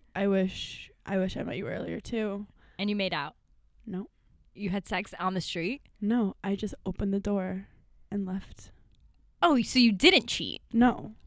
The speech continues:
Speaker 2: Oh, my God. I <laughs> thought this story was going, you had, like,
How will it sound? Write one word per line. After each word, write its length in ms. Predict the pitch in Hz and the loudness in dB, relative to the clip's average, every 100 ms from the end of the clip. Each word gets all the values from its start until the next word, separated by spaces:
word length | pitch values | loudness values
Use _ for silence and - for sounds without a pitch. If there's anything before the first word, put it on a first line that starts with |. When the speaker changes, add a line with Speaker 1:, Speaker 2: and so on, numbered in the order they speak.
| 330 | 10
Speaker 2:
Oh, 240 | 349 277 | 12 12
my 220 | 262 262 277 | 12 10 12
God. 160 | 302 | 10
I 480 | 415 370 277 302 440 | 12 12 12 12 12
<laughs> 20 | - | 12
thought 320 | - - - | 2 -6 4
this 180 | 466 440 | 4 4
story 340 | - 370 392 | 2 6 6
was 200 | 370 - | 4 2
going, 240 | 349 339 339 | 6 6 6
you 100 | 370 | 4
had, 140 | 285 | 6
like, 160 | 285 | 2